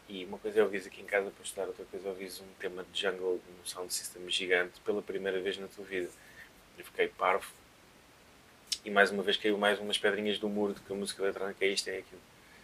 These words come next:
Ah, e portanto aí fiquei a conhecer a Coltrane Cru, mas nem fazia a mínima ideia de que de uns tempos para à frente ia fazer parte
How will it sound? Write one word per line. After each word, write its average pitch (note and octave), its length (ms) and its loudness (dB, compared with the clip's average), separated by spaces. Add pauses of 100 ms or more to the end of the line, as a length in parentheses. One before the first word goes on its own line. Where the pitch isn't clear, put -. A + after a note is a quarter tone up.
(400)
Ah, D#2+ 220 -6 (1400)
e - 40 -18
portanto - 440 -8
aí F#2+ 160 4
fiquei - 200 0
a - 40 -2
conhecer G2 260 -4
a G2 40 -6
Coltrane F#2+ 420 -10
Cru, G#2+ 280 -2
mas F#2+ 180 -4
nem F2+ 200 -6 (260)
fazia E2+ 200 -6
a F2 40 -12
mínima F2+ 260 -4
ideia F#2 180 6
de - 80 -6
que - 120 -6
de F2 160 -10
uns F#2 280 -12
tempos - 260 -2 (100)
para F2+ 100 -2 (640)
à - 40 -14
frente F2+ 300 -4
ia F2+ 80 -12
fazer F#2+ 200 -2
parte F2+ 260 2